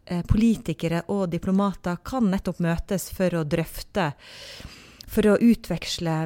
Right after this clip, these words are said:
meningsytringer, for å bryne seg på hverandre, lage rom for dialog,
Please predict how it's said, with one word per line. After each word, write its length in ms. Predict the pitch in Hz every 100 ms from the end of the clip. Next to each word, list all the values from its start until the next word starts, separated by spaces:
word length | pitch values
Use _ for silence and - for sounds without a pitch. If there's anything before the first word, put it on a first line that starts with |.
| 175
meningsytringer, 960 | 170 175 180 - 190 - 175 160 160
for 240 | 160 196 190
å 20 | 202
bryne 320 | 202 202 240
seg 160 | 208
på 160 | - 208
hverandre, 600 | 170 151 165 185 180 151 - - - - - - 196
lage 240 | 208 208
rom 220 | 226 233 -
for 80 |
dialog, 460 | 180 175 190 156